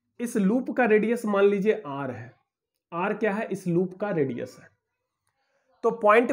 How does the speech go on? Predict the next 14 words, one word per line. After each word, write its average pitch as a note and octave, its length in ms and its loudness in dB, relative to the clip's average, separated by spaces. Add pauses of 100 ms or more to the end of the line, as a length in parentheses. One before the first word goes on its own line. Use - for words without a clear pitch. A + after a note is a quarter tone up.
पी C4 140 0
पर C4 180 4
मैग्नेटिक G#3 500 2
फील्ड C4 200 -2
निकालने G3+ 380 2
के A#3 120 -2
लिए D#3 200 -4 (380)
सबसे G3+ 260 -2
पहले A#3+ 240 -2
हम A3+ 140 -2
क्या G3 200 2
करेंगे, F3+ 480 -2 (300)
उस B3 200 -6
लूप A3 260 0